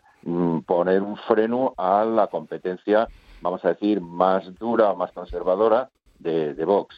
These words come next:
¿no? Y, y luego están las,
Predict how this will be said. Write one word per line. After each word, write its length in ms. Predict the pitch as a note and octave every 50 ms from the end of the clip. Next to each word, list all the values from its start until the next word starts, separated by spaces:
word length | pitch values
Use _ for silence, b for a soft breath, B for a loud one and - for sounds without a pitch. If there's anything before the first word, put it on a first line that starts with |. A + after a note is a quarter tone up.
| _ -
¿no? 180 | F#2 B2 - - _ _ _ _ _ _ _ _ _ _ A#2+
Y, 920 | A#2 A2 G#2+ G#2 G#2 G2+ G2 G2 G2 F#2 F#2 F2+ F2 E2+ E2+ E2+ E2 D#2+
y 160 | - - G2+ E2+
luego 260 | E2 F2+ F2+ G#2 A#2+
están 340 | - - G2+ A2+ C3+ - -
las, 140 | - E2+ -